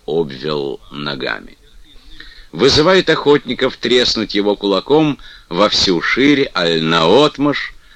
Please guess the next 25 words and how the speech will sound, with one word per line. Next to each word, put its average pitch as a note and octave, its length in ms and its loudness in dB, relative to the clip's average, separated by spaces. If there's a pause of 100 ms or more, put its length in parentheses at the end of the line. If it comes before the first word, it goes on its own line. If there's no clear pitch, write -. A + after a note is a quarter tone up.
как G#2+ 220 0
кому G#2+ 260 0
сподручнее, G2 880 -2 (220)
свалился E3 640 2
с - 120 0
катки, C2+ 500 -6 (200)
платит C3 400 0
семитку, G#2 760 -2 (220)
усидит, B2+ 640 -2 (180)
семитка G#2+ 560 -2
ему — D#2 380 -4 (280)
свалится C#3 640 2
вместе D#2+ 420 -4
с - 80 0
кадушкой, D#2 560 -4
ног E2+ 240 -4
с - 100 -4
нее D2 180 -6
не C#2+ 120 -8
спуская, C#2+ 680 -6 (240)
ни B2+ 220 0
в - 100 -6
чью. C2+ 460 -6 (1400)
Семитка — D2 800 -6 (520)
двухкопеечная G2 1400 -6